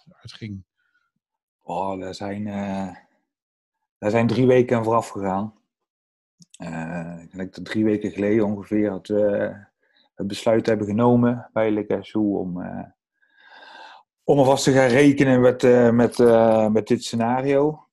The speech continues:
Speaker 2: En, eh, maar eigenlijk om nog verder, eh, terug te gaan, eh, het was begin maart, hè, zoals we allemaal weten, dat we met z'n allen toch een beetje lachen deden over een virus.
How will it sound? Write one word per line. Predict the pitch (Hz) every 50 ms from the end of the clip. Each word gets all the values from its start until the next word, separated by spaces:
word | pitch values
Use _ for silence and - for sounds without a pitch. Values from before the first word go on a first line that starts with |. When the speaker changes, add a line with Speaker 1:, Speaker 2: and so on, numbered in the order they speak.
| _ _ _ _ _ _ _ _
Speaker 2:
En, | - 101 104 101 101
eh, | 104 101 98 98 98 98 95 95 95
maar | 95 95 101 107
eigenlijk | 107 120 123 127 120
om | 113
nog | 117 123 127 -
verder, | - 135 123 120 120 120 107 -
eh, | 123 113
terug | - - - 123 - -
te | - 110
gaan, | 98 117 117 117 110 113 113 110
eh, | 110 110 110 107 107 110 110 104 107 110
het | 104 -
was | - 117 107 -
begin | - 107 107 110 123 120 117
maart, | 113 107 113 120 123 120 -
hè, | - 117 113 117
zoals | 117 107 104 -
we | 117
allemaal | 113 120 117 113 113
weten, | 117 117 117 113 107 113
dat | 104 107 104 -
we | 110 107 107 107 107 104 104
met | 104 -
z'n | - - 117
allen | 117 117 113 107 98
toch | - 107 110
een | 110
beetje | 104 104 104 - 101
lachen | 101 104 104 - - 107 98 95 101
deden | 107 107 90 107 117 104 101
over | 101 101 _ -
een | 95 -
virus. | - 107 107 104 98 101 _ _